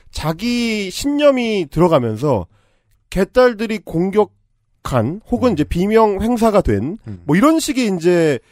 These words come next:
Speaker 1: 프레임으로 그 경선을 규정을 너무 쉽게 했었는데
Speaker 2: 왜냐하면 그들은 보스 정치 말고 다른 정치를 모르거든요.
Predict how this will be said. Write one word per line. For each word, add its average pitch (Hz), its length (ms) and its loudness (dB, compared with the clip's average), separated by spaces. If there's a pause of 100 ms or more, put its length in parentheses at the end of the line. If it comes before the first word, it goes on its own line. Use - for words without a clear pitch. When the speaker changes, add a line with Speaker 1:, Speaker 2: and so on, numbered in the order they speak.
(140)
Speaker 1:
프레임으로 285 520 4
그 170 480 6
경선을 175 460 0
규정을 170 640 0
너무 135 160 -2
쉽게 269 420 -2
했었는데 131 540 -4
Speaker 2:
왜냐하면 185 300 2
그들은 156 420 -2
보스 151 280 0
정치 156 260 -4
말고 120 220 -2
다른 139 260 0
정치를 123 360 -4
모르거든요. 107 600 -4